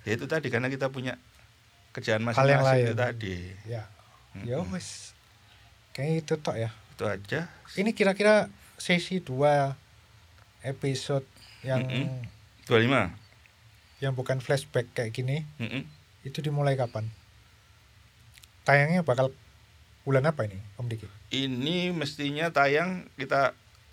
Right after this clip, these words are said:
Speaker 1: tayangnya
Speaker 2: Ini Oktober
Speaker 1: ini Oktober,
Speaker 2: ini.
Speaker 1: ya.
Speaker 2: Iya.
Speaker 1: Jadi Oktober nanti kita ada lagi mungkin November lah.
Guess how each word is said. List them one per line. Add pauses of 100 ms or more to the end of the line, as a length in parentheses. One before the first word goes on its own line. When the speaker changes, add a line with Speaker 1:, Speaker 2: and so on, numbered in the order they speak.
Speaker 1:
tayangnya
Speaker 2:
Ini
Oktober
Speaker 1:
ini
Oktober,
Speaker 2:
ini.
Speaker 1:
ya. (100)
Speaker 2:
Iya. (100)
Speaker 1:
Jadi
Oktober
nanti
kita
ada
lagi
mungkin (400)
November
lah.